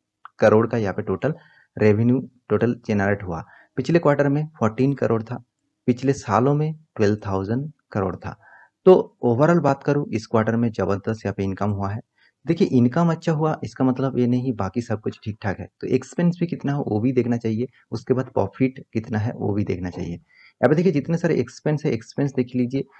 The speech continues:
वन लाख ट्वेंटी वन थाउजेंड मिलियन यहाँ पे एक्सपेंस हुआ इस क्वार्टर में। पिछले क्वार्टर मतलब जून के क्वार्टर में यहाँ पे वन लाख फोर्टीन थाउजेंड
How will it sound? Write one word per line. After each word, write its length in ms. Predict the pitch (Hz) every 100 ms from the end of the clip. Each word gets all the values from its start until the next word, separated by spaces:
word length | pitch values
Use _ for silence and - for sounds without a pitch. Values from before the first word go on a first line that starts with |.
| - _
वन 340 | - 113 147 151
लाख 360 | - 107 113 -
ट्वेंटी 300 | 120 117 117
वन 360 | 123 101 101 120
थाउजेंड 600 | 117 98 95 95 110 113 - _ _ _ _
मिलियन 540 | 110 117 131 135 135 -
यहाँ 140 | 110 98
पे 60 | -
एक्सपेंस 460 | 107 - 131 127 120
हुआ 180 | 120 -
इस 200 | 117 -
क्वार्टर 340 | - 101 101 107
में। 160 | 127 - _ _ -
पिछले 280 | 147 180
क्वार्टर 260 | 175 113 110
मतलब 260 | 107 110 117
जून 320 | 107 127 135
के 120 | 131
क्वार्टर 320 | 131 110 110
में 140 | 110 117
यहाँ 300 | - 104 90
पे 60 | -
वन 340 | 98 117 135
लाख 220 | 113 117 _ _ _ _
फोर्टीन 460 | 107 - 180 190
थाउजेंड 480 | 175 117 107 107 117